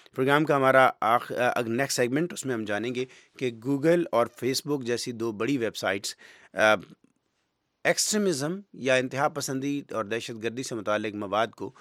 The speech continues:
اپنی ویب سائٹ سے ہٹانے کے لیے کیا اقدامات کر رہی ہیں اور کیسے یہ مواد آٹومیٹکلی وہاں سے remove ہو رہا ہے۔ پروگرام کا ہمارا آخری segment Brexit یعنی برطانیہ کے یورپی یونین کے اخراج، اس پہ ہم نے کل بھی بات کی تھی، آج بھی کئی حوالے ہیں،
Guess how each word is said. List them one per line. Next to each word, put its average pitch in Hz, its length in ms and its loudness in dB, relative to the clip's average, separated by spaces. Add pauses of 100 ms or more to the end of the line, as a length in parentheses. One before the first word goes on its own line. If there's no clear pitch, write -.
(260)
اپنی 135 300 -2
ویب 117 180 -2
سائٹ 143 260 0
سے 120 160 0
ہٹانے 104 300 -2
کے 104 120 -10
لیے 104 120 -6
کیا 101 220 -2
اقدامات 92 440 -6
کر 107 140 -10
رہی 101 220 -14
ہیں 101 80 -10
اور 113 100 -10 (100)
کیسے 135 320 -4
یہ 113 200 -6
مواد 98 380 -2
آٹومیٹکلی 95 760 -6 (380)
وہاں 98 200 -2
سے 101 200 -6
remove 92 400 -8
ہو 87 140 -8
رہا 87 140 -2
ہے۔ - 60 -8 (500)
پروگرام 143 300 2
کا 143 100 2
ہمارا 131 320 6
آخری 120 300 2
segment 123 440 -2
Brexit 117 600 -2
یعنی 117 240 -2
برطانیہ 107 540 -4
کے 92 200 -8 (340)
یورپی 127 380 0
یونین 120 380 -2
کے 110 160 -2
اخراج، 110 440 2
اس 113 120 -12
پہ 110 80 -6
ہم 101 100 -4
نے 104 100 -6
کل 98 160 -4
بھی 113 120 -4
بات 101 240 0
کی 107 100 -10
تھی، 143 180 -8
آج 139 200 -4
بھی 123 100 -10
کئی 107 200 -6
حوالے 95 320 -2
ہیں، 92 140 -12